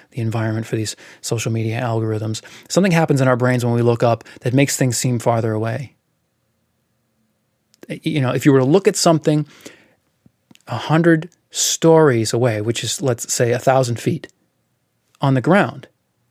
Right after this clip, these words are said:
it seems a certain distance. But when you look up, it seems further away. Well, maybe these sort of big historical moments in the history of humanity, like technology certainly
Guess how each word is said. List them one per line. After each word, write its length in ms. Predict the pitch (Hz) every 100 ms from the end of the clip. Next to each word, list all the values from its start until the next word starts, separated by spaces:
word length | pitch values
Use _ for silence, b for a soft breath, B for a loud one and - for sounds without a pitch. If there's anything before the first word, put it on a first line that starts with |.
| _
it 100 | 127 -
seems 240 | 143 127
a 60 | 120
certain 260 | 123 113
distance. 460 | 110 107 139 156 - _ -
But 80 |
when 140 | 117 117
you 100 | 113
look 180 | 113 170
up, 260 | 190 - - _ _ _ _ _ _ _ _ _ _ -
it 100 | 127
seems 200 | 123 117
further 260 | - 113 110
away. 380 | 107 117 113 _ _ _ _ _ _ _ _ _ _ _ _ _ _ _ _ -
Well, 120 | 147
maybe 380 | 160 170 185 185 _ _ _ _ _ _ _ _ _ _ _ -
these 200 | 151 135
sort 200 | 160 147
of 120 | 123
big 260 | 139 135 - _ _
historical 680 | 131 - 139 135 131 131 117 _ _ _ _ _
moments 560 | 139 127 127 120 - - _ _ _ _ _ -
in 200 | 131 120
the 40 |
history 300 | 113 117 123
of 60 | 113
humanity, 560 | 120 117 113 110 107 _ - _ _ _ _ -
like 160 | 120 113
technology 640 | 120 127 123 113 113 113 _ _ -
certainly 420 | - 135 117